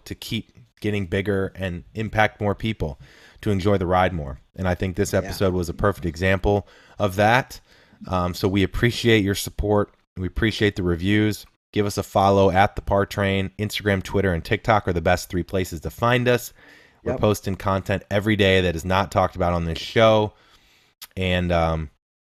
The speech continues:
Speaker 1: if you like the show, you're gonna love the Instagram. It's usually the other way around.
Speaker 2: Yeah.
Speaker 1: So when people love the Instagram and are shaving strokes off their game and then find out we have a podcast and start
Speaker 2: Right.
Speaker 1: binging all of our episodes. So if
Speaker 2: And
Speaker 1: you're the opposite,
Speaker 2: Yeah, and
Speaker 1: check it
Speaker 2: Adam,
Speaker 1: out.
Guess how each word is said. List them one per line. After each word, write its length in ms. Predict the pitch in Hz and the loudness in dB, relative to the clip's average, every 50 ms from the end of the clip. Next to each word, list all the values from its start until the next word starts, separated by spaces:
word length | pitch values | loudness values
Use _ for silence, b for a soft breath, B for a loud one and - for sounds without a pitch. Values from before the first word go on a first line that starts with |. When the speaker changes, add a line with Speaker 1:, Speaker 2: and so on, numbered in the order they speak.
| _ _ - | _ _ -10
Speaker 1:
if 100 | 87 - | -6 -4
you 80 | 92 | 0
like 220 | 90 101 107 107 - | 4 4 4 4 2
the 60 | 117 | -2
show, 240 | - - 120 113 95 | 0 4 6 6 6
you're 180 | 87 85 85 87 | 6 4 2 0
gonna 120 | 85 85 87 | 0 2 2
love 180 | 92 95 87 | 2 2 2
the 100 | 85 87 | 2 -2
Instagram. 460 | 95 98 - - 78 78 71 69 69 - - | -2 -4 -4 -6 -8 -8 -8 -8 -10 -8 -8
It's 160 | 90 87 - | -8 -4 0
usually 340 | 113 160 175 127 110 101 95 | 2 4 4 4 4 4 4
the 80 | 98 107 | 4 4
other 140 | 107 107 | 6 6
way 120 | 101 98 90 | 6 6 4
around. 360 | 85 85 95 104 104 95 180 | 4 6 6 6 6 6 6
Speaker 2:
Yeah. 120 | 190 190 | 6 4
Speaker 1:
So 60 | 170 82 | 4 2
when 80 | 82 - | 0 -2
people 440 | - 123 117 - 117 101 92 90 92 | -2 -2 0 2 2 2 2 2 4
love 280 | 104 107 113 113 101 | 6 6 6 6 4
the 100 | 101 98 | 2 0
Instagram 560 | 107 117 113 - - 85 95 90 90 87 87 b b b b b b b b b - | 0 -2 -2 -4 -4 -2 0 0 2 0 -2 b b b b b b b b b -6
and 360 | 101 101 98 98 92 92 85 - | -2 0 0 0 0 -2 -6 -4
are 440 | - 95 95 90 87 87 85 73 - _ - 90 92 - - - - 104 104 101 107 - - | -2 0 2 2 2 0 -2 -4 -10 _ -20 -18 -18 -18 -18 -16 -14 -12 -12 -12 -12 -14 -16
shaving 460 | - - 139 135 127 107 104 98 90 | -4 0 4 4 4 4 2 0 -2
strokes 440 | - - - 127 123 123 117 - - | -2 2 4 6 6 6 4 4 4
off 280 | 98 90 87 - - | 4 4 4 2 0
their 140 | - 92 87 | -2 -2 0
game 440 | 80 104 113 120 107 95 90 90 92 | 2 4 4 4 4 4 2 0 0
and 100 | 92 95 | 0 0
then 140 | 95 92 87 | 0 -2 0
find 340 | - - 107 104 101 101 | 2 2 2 4 4 4
out 160 | 101 98 98 92 | 4 4 4 4
we 100 | 95 98 | 4 2
have 120 | 92 82 | 2 0
a 60 | 82 | -2
podcast 680 | - - 117 117 110 98 - 104 92 87 85 82 - - | 0 2 4 4 4 4 2 2 2 2 2 0 -2 -6
and 80 | 90 82 | -6 -2
start 200 | 156 110 95 80 | 0 2 2 0
Speaker 2:
Right. 100 | 78 78 | 0 0
Speaker 1:
binging 380 | 101 101 104 101 82 98 92 | 2 2 2 2 0 0 2
all 160 | 90 90 90 85 | 2 2 2 2
of 80 | 76 | 2
our 80 | 85 87 | 2 2
episodes. 480 | 98 104 - 87 - - 73 73 69 | 2 2 0 -4 -8 -8 -8 -8 -2
So 80 | - 110 | 2 4
if 80 | 101 170 | 4 4
Speaker 2:
And 80 | 160 | 4
Speaker 1:
you're 100 | 127 120 | 4 4
the 140 | 107 101 107 | 6 6 8
opposite, 500 | 127 160 165 - - - - 90 85 - - _ _ - | 8 8 6 4 0 -4 -2 -2 -2 -2 -6 _ _ 0
Speaker 2:
Yeah, 240 | 139 139 110 95 95 - | 0 2 2 0 -4 -6
and 100 | 156 165 | -4 0
Speaker 1:
check 120 | 165 104 214 | 2 2 4
it 120 | 208 185 | 4 4
Speaker 2:
Adam, 0 | |
Speaker 1:
out. 200 | 185 87 82 - | 4 4 2 0